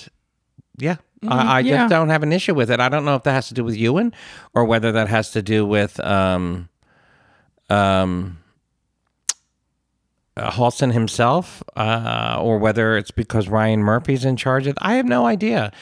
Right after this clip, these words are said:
Speaker 1: But I don't think I've ever made, I, I think it bothered me when Rami Malek played Freddie Mercury.
Speaker 2: Well, it bothered a
Speaker 1: Because
Speaker 2: lot
Speaker 1: he
Speaker 2: of
Speaker 1: was so
Speaker 2: people.
Speaker 1: flamboyant,
Speaker 2: It
Speaker 1: Mercury.
Speaker 2: bothered a lot of people because Rami Malek, uh, went on a campaign to pretty much say that Fred Mercury wasn't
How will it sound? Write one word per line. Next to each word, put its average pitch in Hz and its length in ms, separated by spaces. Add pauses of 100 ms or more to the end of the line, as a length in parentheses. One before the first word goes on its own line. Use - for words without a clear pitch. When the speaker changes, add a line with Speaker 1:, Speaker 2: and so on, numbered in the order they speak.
(480)
Speaker 1:
But 185 240
I 202 140
don't 320 180
think - 140
I've 202 160
ever 185 180
made, 165 300
I, - 140 (260)
I 185 120
think 381 300
it - 100
bothered 139 360
me 107 140
when 101 180
Rami 95 240
Malek 87 380
played 82 280
Freddie 87 240
Mercury. 82 240
Speaker 2:
Well, 240 160
it 196 260
bothered 226 360
a - 20
Speaker 1:
Because 175 240
Speaker 2:
lot 185 60
Speaker 1:
he 175 60
Speaker 2:
of 170 60
Speaker 1:
was 180 120
so 147 140
Speaker 2:
people. 123 60
Speaker 1:
flamboyant, 101 800
Speaker 2:
It - 60
Speaker 1:
Mercury. 196 260
Speaker 2:
bothered 214 300
a 220 60
lot 170 200
of 151 80
people 156 300
because 147 360
Rami 151 220
Malek, 139 520
uh, 147 300 (420)
went 175 260
on 202 120
a 180 80
campaign 160 800
to - 260
pretty 190 240
much 160 260
say 151 260
that 139 220
Fred 151 320
Mercury 143 400
wasn't 143 480